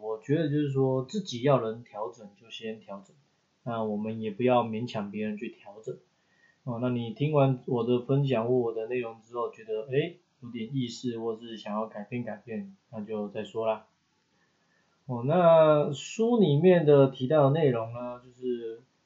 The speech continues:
讲简单一点，就是生活里面我自己会不会有这个厌女的时刻？一定有的啊，<laughs> 好不好？那书里面提到的一些场景的读的过程中，确实有浮上心头。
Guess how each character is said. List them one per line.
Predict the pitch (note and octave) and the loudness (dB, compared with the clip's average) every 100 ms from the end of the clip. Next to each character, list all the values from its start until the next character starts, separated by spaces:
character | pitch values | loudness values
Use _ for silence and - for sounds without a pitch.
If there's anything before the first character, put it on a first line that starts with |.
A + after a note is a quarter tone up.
| _ | _
讲 | - G#2+ A2 | -10 -8 -8
简 | G#2 A2 | -8 -2
单 | B2+ D3+ | 0 2
一 | |
点， | C#3 A#2 | 2 0
就 | B2+ | 0
是 | C3 | -2
生 | B2 F3 | 0 0
活 | D3 D#3 | 4 2
里 | C3+ A#2 | 2 -2
面 | C3+ A#2 | -2 -4
我 | G#2+ G#2+ - | -6 -8 -10
自 | D3+ | -14
己 | C3 A2 | -14 -6
会 | B2+ | -4
不 | A#2+ A#2 | -4 -4
会 | A#2+ A2 | -2 -4
有 | |
这 | G2+ | -8
个 | A2+ G#2 | -6 -6
厌 | A2 D#3+ B2 G#2 | -2 0 0 -2
女 | G2 | -6
的 | G#2 | -8
时 | - - | -10 -18
刻？ | - C#3 - _ _ _ _ _ _ _ _ | -2 0 0 _ _ _ _ _ _ _ _
一 | F3 | 0
定 | D3+ G#3 | 8 10
有 | D3 B2 | 12 12
的 | C3 | 12
啊， | D3 | 12
<laughs> | - D#3 D#3 C#3+ - - - - _ | 12 8 10 6 4 -10 -16 -20 _
好 | |
不 | C3+ | 6
好？ | C#3+ A#2+ A#2 | 8 8 4
那 | C3+ | -2
书 | C#3 E3 F3 | -2 0 2
里 | C3 | 2
面 | D3 D#3 | 2 0
提 | A2+ C3 | -2 2
到 | C#3+ | 4
的 | B2+ | 4
一 | C#3 | 0
些 | C3+ C#3+ | 0 -2
场 | - D#3+ - | -2 -6 -6
景 | C3+ G#2+ G2 G2+ G2+ | -8 -10 -18 -20 _
的 | A2 G#2+ G#2+ - _ | -10 -8 -8 -14 _
读 | A2+ B2 | -6 -2
的 | |
过 | B2 C#3+ B2 | 0 4 4
程 | A#2 A2+ | 2 -4
中， | A#2 A#2 | -6 -6
确 | A2 C3+ | -4 -2
实 | B2 G#2+ | -2 -4
有 | G#2+ G2 | -6 -6
浮 | - A2+ | -12 -20
上 | - B2 A2 | -8 -6 -6
心 | B2 B2 | -8 -8
头。 | B2+ B2+ | -8 -16